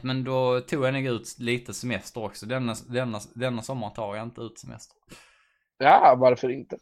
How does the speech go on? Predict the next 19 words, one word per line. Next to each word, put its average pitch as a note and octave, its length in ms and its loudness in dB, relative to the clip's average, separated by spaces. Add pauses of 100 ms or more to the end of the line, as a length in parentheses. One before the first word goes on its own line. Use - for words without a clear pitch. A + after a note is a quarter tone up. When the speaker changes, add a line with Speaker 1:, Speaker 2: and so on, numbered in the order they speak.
(160)
Speaker 1:
Eh, D#3 320 -4
för D3+ 340 -6
att D3+ 120 -12
jag D3+ 220 -8
behöver D3+ 380 -8
jobba. D3+ 400 -10 (640)
<laughs> - 600 0
Speaker 2:
Ja. B2 240 2 (600)
Men D#3+ 220 6
det D#3 100 10
blir D#3 200 6
inte D3 340 4
varje B2 220 8
dag? A#2+ 140 4 (260)
Speaker 1:
Nej, A#2+ 280 0
det A2 120 -6
blir, G2+ 280 -4 (240)
det A#2 180 -6
blir, A2+ 320 -4